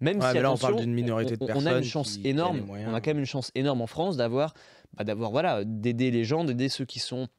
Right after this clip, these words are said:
Speaker 1: plein de gens qui sont en difficulté et ils ont la chance d'être aidés. On a des services de santé et l'éducation qui est gratuite, c'est quand même une chance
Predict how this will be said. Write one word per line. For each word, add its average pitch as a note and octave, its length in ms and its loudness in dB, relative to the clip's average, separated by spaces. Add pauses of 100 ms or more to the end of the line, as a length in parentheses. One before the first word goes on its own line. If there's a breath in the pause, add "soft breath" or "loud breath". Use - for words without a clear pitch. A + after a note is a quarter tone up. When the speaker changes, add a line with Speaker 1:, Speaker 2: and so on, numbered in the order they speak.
(640)
Speaker 1:
plein B2 100 2
de B2+ 60 0
gens C#3+ 100 0
qui - 80 -8
sont - 80 -6
en A2+ 60 -2
difficulté B2+ 580 -2 (140)
et G#2+ 100 -2
ils G#2 80 -4
ont A2 60 -6
la G#2+ 80 -4
chance C#3 200 -4
d'être A2 220 -4
aidés. C#3 320 2 (360 loud breath)
On B2 100 0
a C3 60 2
des B2 100 0
services B2+ 280 0
de B2 60 0
santé B2+ 380 0
et - 20 2
l'éducation A#2+ 460 0
qui A#2 100 -6
est G#2+ 60 -2
gratuite, A#2 400 -2
c'est - 80 -18
quand A2 80 -4
même G#2+ 100 -2
une A2 80 -6
chance - 240 -6